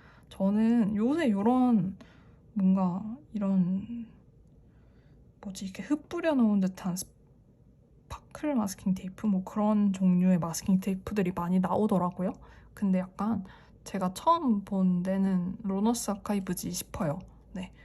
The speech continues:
그래서 아무래도 원조라는 느낌이 드는 만큼 너무 예쁩니다. 네. 그래서 이것도 완전 잘 샀고, 저는 로너스 아카이브 마스킹 테이프는 그냥 구매하시라고 말씀드리고 싶어요.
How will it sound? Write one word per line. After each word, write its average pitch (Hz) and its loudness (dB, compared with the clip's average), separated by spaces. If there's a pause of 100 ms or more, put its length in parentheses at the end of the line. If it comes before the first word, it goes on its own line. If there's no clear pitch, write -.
(260)
그래서 190 2
아무래도 180 -2
원조라는 190 0
느낌이 208 2
드는 226 4
만큼 190 4 (380)
너무 202 4
예쁩니다. 180 0 (320)
네. 160 -10 (840)
그래서 190 -6 (320)
이것도 190 -2 (100)
완전 185 4
잘 160 -6
샀고, 190 -8 (360)
저는 196 0
로너스 214 0
아카이브 202 -4
마스킹 180 -6
테이프는 190 -2 (380)
그냥 185 -2
구매하시라고 190 -2
말씀드리고 180 -4
싶어요. - -12